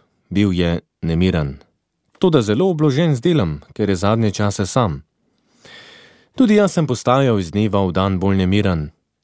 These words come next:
Imam pa vsaj malo več časa. Prijatelji so prijatelji, sem si dejal in pustil vse druge opravke. Noč sem prebil na vlaku, no, zdaj sem tu.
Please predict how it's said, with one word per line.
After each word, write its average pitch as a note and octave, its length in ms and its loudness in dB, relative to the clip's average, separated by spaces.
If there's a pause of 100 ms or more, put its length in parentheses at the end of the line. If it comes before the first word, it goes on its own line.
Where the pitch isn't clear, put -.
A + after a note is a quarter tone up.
(300)
Imam C3+ 320 2
pa C#3+ 80 0
vsaj D3 480 -2
malo C#3+ 320 0
več C#3+ 320 -4
časa. D2+ 480 -8 (1120)
Prijatelji G2+ 560 -2
so E2 200 -6
prijatelji, F2 680 -2
sem E2 220 -8
si - 160 -4
dejal G2 360 0 (460)
in F3 140 2
pustil F3 440 0
vse E3 360 0
druge C3+ 320 0
opravke. D2+ 760 -6 (1200)
Noč F#3+ 280 0 (200)
sem E3 160 0
prebil D#3 320 2
na D#3 80 2
vlaku, D3 480 -2 (400)
no, C#3 160 -2 (240)
zdaj D3+ 220 2
sem B2+ 220 0
tu. D2 200 -4